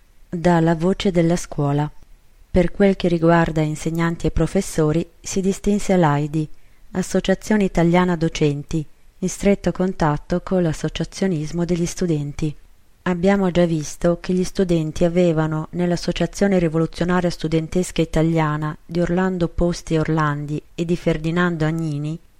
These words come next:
in Romualdo Chiesa da parte dei giovani cattolici comunisti e in Massimo Gizio, i loro riferimenti di lotta per le idee e di lotta armata. Roberto Inverardi del Tasso, ad esempio, scrive:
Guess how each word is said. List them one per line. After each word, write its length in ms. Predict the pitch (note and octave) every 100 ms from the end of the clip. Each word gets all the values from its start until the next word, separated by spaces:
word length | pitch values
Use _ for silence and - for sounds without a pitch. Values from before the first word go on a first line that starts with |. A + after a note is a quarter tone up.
| _
in 180 | - F#3+
Romualdo 640 | F3 F3 F3+ F#3 G3 F3
Chiesa 580 | F3 - E3+ D#3+ D#3 D#3 -
da 160 | E3
parte 400 | E3 F3+ F#3 -
dei 120 | E3 D#3
giovani 360 | E3+ F3+ E3
cattolici 560 | - D#3+ F3 F3 E3+ E3
comunisti 680 | E3+ E3 E3 D#3 D3 - D#3+
e 40 |
in 100 | D3+
Massimo 440 | E3 F3 - E3 E3+
Gizio, 560 | E3 D3 - - F3 - - - -
i 100 | G3
loro 220 | G#3 F#3
riferimenti 640 | D#3+ D#3+ F3 F3+ F#3 F#3+ -
di 140 | D#3+
lotta 400 | E3 E3 - D3+
per 180 | - E3
le 120 | E3+
idee 400 | F#3 D#3+ D3+ E3 -
e 100 | F3+
di 100 | F#3
lotta 300 | E3 D3 -
armata. 520 | E3 E3+ D3 - D3+ - - -
Roberto 560 | - F#3+ E3+ F#3+ G3 -
Inverardi 880 | E3 E3+ F3 D#3+ D#3 D3+ D#3+ E3 -
del 300 | E3+ E3 -
Tasso, 640 | E3+ D#3 D3+ - E3+ -
ad 160 | F#3 F3+
esempio, 440 | F3 D3 D#3 F3+
scrive: 540 | E3+ - D#3 C#3+ D3